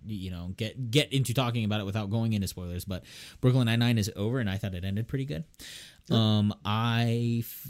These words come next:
Speaker 1: watched Watchmen, and I don't remember if I got to bring this up on a previous episode, but it's phenomenal. It is a phenomenal limited series. Did you finish it?
Speaker 2: Not yet.
Speaker 1: Okay. Um, I defin-, I would go <laughs> and finish it if I
Speaker 2: I'm,
Speaker 1: were,
Speaker 2: I'm, I'm,
Speaker 1: holy shit, it's
Speaker 2: I've
Speaker 1: good.
Speaker 2: started watching it.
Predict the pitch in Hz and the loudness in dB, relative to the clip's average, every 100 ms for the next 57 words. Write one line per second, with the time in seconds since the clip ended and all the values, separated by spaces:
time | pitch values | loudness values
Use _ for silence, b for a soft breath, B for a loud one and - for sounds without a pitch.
0 | - 107 98 92 107 - 104 95 151 - | -6 -2 0 0 0 -2 -2 -2 -4 -6
1 | - - B B B B _ _ - 107 | -12 -14 B B B B _ _ -6 -2
2 | 95 92 101 104 104 107 107 113 104 104 | 0 0 0 0 0 0 0 -2 -4 -4
3 | 104 101 110 107 104 110 104 101 107 101 | -2 -2 -2 -2 -2 0 0 0 -2 -2
4 | 113 113 92 - - - 92 82 92 131 | -2 -2 -6 -8 -12 -6 -4 -4 -6 -8
5 | - _ _ _ - - 98 101 - 98 | -10 _ _ _ -20 -10 -8 -8 -4 -2
6 | 95 95 101 110 113 113 113 110 107 107 | 0 2 2 2 2 2 0 -2 -4 -4
7 | 120 - 104 98 127 - - 90 117 123 | -6 -6 -6 -6 -6 -8 -12 -6 -4 -2
8 | 165 - - - _ _ 101 98 90 - | -4 -6 -12 -20 _ _ -4 -2 -4 -8
9 | - 95 82 - B B - 117 110 107 | -8 -8 -8 -12 B B 0 4 4 2
10 | 98 123 117 110 110 90 98 98 85 71 | 2 2 2 2 0 -4 -2 -2 -2 -4
11 | 85 64 69 - - - - - - - | -10 -12 -10 -12 -12 -20 -20 -20 -18 -2
12 | 135 127 123 113 101 120 120 104 92 80 | 2 4 4 4 4 4 4 4 0 -2
13 | 80 - - - - 92 - 101 127 82 | -8 -8 -8 -6 -2 -4 -4 -2 -2 -2
14 | 82 117 101 101 92 - 95 92 | -2 -2 -2 -4 -4 -6 -6 -8